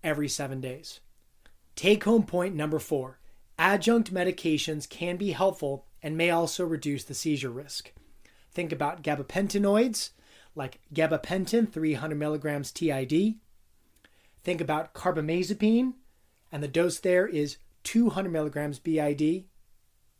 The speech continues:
In my practice, I use a ton of gabapentin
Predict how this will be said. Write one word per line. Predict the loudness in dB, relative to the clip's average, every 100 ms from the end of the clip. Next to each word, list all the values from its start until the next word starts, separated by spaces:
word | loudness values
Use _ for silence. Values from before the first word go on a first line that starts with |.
| _ _ -20 _
In | -4
my | 2 2
practice, | 4 2 2 2 0 -2
I | -4
use | -2 -2 -6
a |
ton | -8 -6 -4
of | -2
gabapentin | 0 -2 -2 -6 -6 -2 -2